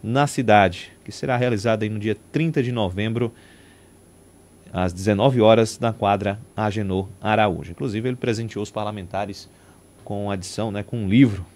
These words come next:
E destacar também que na noite de ontem foi marcada pela presença do vereador eleito Williams Alencar, que esteve presente na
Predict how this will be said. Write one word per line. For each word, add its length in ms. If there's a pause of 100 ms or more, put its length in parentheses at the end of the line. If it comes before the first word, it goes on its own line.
(680)
E 840
destacar 400
também 320
que 320
na 100
noite 240
de 80
ontem 160
foi 80
marcada 380
pela 420 (240)
presença 480
do 460 (500)
vereador 380
eleito 460
Williams 600
Alencar, 580
que 80
esteve 300
presente 460
na 360